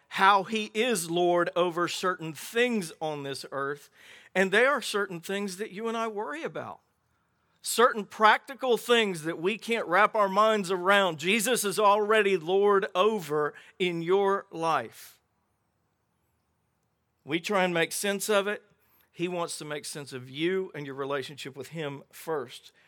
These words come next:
and then you will make sense of it. Verse seven, "He emptied himself by taking the form of a servant, being born in the likeness of men." He becomes a human being.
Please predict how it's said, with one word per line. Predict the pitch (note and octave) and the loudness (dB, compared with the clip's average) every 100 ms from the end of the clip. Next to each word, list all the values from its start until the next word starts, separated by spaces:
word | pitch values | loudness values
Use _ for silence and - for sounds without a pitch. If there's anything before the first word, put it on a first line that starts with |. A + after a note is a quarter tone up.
| _ - | _ -18
and | C3 C3 | -14 -10
then | C3+ | -8
you | C3 B2 | -10 -10
will | D#3 C3+ G#2+ _ _ _ _ _ - | -8 -8 -10 _ _ _ _ _ -14
make | B2+ - | -10 -10
sense | - B2+ A#2 C3 | -10 -10 -10 -12
of | A2 | -14
it. | A2 _ _ _ _ _ _ _ _ _ _ _ _ _ _ _ _ _ _ _ | -16 _ _ _ _ _ _ _ _ _ _ _ _ _ _ _ _ _ _ _
Verse | C#3+ A3 C#4 | 2 4 2
seven, | - A#3+ G#3+ D#3+ D3 D#3+ _ | 2 4 4 0 -6 -12 _
"He | F#3+ F#3+ | -6 0
emptied | F3+ G#3+ C4+ A#3+ | 0 2 0 2
himself | A#3 G3 G3 E3+ D#3+ | 2 2 4 4 4
by | E3 | -2
taking | D3 G3 G3 G3+ E3+ | 0 0 0 0 -4
the | D#3 | -6
form | F#3 G3 F#3+ | -4 -2 0
of | E3+ | 0
a | D#3 | 2
servant, | - G#3+ G3 E3+ D3+ | 0 2 2 0 -2
being | D#3+ D#3+ D3 | -4 -4 -6
born | C#3 E3+ F3 | -2 0 0
in | D#3+ | 0
the | D3 | 0
likeness | D3 D#3+ D#3+ D#3+ D3 - | 2 0 0 -6 -8 -8
of | C3+ | -10
men." | C#3 E3+ E3 C3+ C#3 - - - _ | -6 -2 -2 -4 -8 -18 -20 -20 _
He | - G3+ G#3 G3 E3 | 0 2 2 0 0
becomes | E3+ E3+ - - A3+ B3 A#3+ F3+ - | 0 0 -6 0 2 2 0 -4 -2
a | E3+ | -2
human | D3 F#3+ F#3 F3 E3+ - C#3+ | -2 -2 -2 -2 -4 -8 -8
being. | D#3 C3+ A2+ A2 | -4 -4 -6 -10